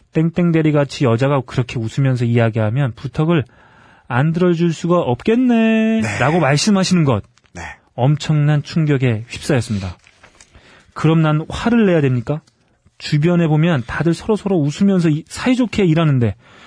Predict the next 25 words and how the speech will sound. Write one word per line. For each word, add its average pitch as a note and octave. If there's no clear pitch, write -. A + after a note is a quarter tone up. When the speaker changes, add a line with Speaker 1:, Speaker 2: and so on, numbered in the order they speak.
Speaker 1:
왜 F#3+
난 F#3+
사이좋게 G#3
일하면 E3
웃음을 F#3+
파는 F3
여자가 C#3
돼야 C3
하는지요? A#2
제가 C3
너무 B2+
확대 -
해석하는 D3+
건 G#3+
아닌지, B2
정말 D#3+
기분을 G3
나빠해도 G3
되는 G3
건지, B2+
좋게 -
된 G3
사연이 G3
맞는지도 F#3
궁금해요. D3